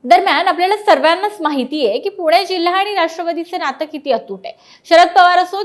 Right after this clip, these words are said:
किंवा अजितदादा, दोघांचीही राज-, राजकीय जडणघडण ही मुख्यतः पुण्यामध्ये झालेली आहे. दोघांनी कायमच पुण्याकडे विशेष लक्ष आणि होल ठेवलेला आहे, वर्चस्व ठेवलेलं आहे.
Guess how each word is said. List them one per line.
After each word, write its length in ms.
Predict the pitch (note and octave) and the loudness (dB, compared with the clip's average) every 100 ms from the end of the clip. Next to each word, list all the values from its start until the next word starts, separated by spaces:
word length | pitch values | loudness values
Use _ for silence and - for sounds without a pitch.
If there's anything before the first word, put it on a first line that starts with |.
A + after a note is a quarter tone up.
| G#4 | -2
किंवा 180 | A4 G4 | 2 2
अजितदादा, 520 | C#4+ D#4 B3+ G3 F3+ | 2 -2 -4 -4 -6
दोघांचीही 680 | G3 A#3 C4+ D4 D#4 D4 E4+ | -4 -4 -4 -6 -8 -6 -2
राज-, 480 | C4 B3 - _ | -2 -4 -12 _
राजकीय 500 | A#3+ A3+ D#4 D#4 F4 | 0 0 -2 -10 -8
जडणघडण 720 | F4 C#4 C4+ D4+ D4 B3+ G#3+ C4+ - - | -4 -2 -2 -2 -4 -4 -4 -6 -14 -10
ही 40 | D4+ | -6
मुख्यतः 680 | D#4+ E4 F4+ F#4 D#4 E4 F4+ - - _ - | -6 -4 -4 -2 2 2 2 -4 -20 _ -2
पुण्यामध्ये 440 | D#4+ E4+ D#4+ A#3+ | 4 4 4 -4
झालेली 400 | G#3+ G#3 F3+ E3+ | -6 -8 -8 -10
आहे. 180 | - G#3+ | -16 -6
दोघांनी 460 | A#3+ C4 D4+ E4+ F4+ | -2 0 0 -4 -2
कायमच 460 | F4+ E4+ F#4+ F#4 | 2 2 0 -6
पुण्याकडे 500 | - E4 D4 D4+ D#4+ | -6 -4 -2 0 0
विशेष 360 | D#4 D4 D#4 D#4 | 0 -6 -8 -6
लक्ष 300 | D4 C#4+ - D#4 D#4+ - _ _ | -8 -8 -2 -2 -2 -10 _ _
आणि 100 | C#4+ | 0
होल 320 | D#4+ D#4+ D#4+ | 2 6 6
ठेवलेला 400 | E4 E4 C4+ C4+ | 6 0 0 0
आहे, 80 | D4+ | 0
वर्चस्व 480 | D4 B3 C#4 C#4 A#3+ | 0 -4 -4 -6 -8
ठेवलेलं 360 | A3 F#3+ E3 | -10 -12 -12
आहे. 80 | - | -12